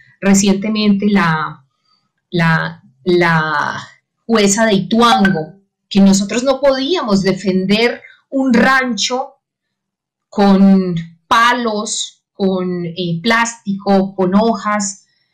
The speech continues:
eh, que eso no era una vivienda digna. Yo creo que el país tiene que pensar que realmente esto que decimos es un montón de dinero,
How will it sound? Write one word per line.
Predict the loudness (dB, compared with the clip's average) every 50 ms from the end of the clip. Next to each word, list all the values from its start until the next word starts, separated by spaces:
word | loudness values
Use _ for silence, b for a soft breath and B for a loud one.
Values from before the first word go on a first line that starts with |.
| _ _ _ -2
eh, | -2 0 0
que | 2 2
eso | 2 2 2 2
no | 2
era | 4 2 2
una | 2 0 -2
vivienda | -2 0 2 2 2 2 0 -2 -2 0
digna. | -2 0 0 0 0 0 0 -2
Yo | -4 -4
creo | -4 -4 -4
que | -4 -4
el | -4 -6 -6
país | -4 -2 -2 -2 -4 -6 -10 -12
tiene | -12 -12 -12 -12 -12 -12
que | -14 -12 _
pensar | -8 -6 -4 -4 -4 -4 -6 -8 -8 -4 -2 0 0 0 -2 -6 -8 -12 _ _ _ _ _ _ _ _ _ _ _ _ _ _ _ _ _ _ _ _ _ _
que | -2 2 2
realmente | 4 4 4 4 4 4 4 2 2 0 0 -2 -4 -4 -4 -4 -4 -2 0 0 0
esto | 2 0 -4 -6 -6 -6 -6 -6 -6 -8 _ _ _
que | 0 2
decimos | 2 2 2 0 -2 -2 -2
es | -4 -4 -4
un | -4 -4 -2 -2
montón | -2 0 0 -2 -2 -4 -2 0 0 0 0 0
de | -2 -2
dinero, | 0 0 2 2 2 2 0 -2 -4 -8 -12 _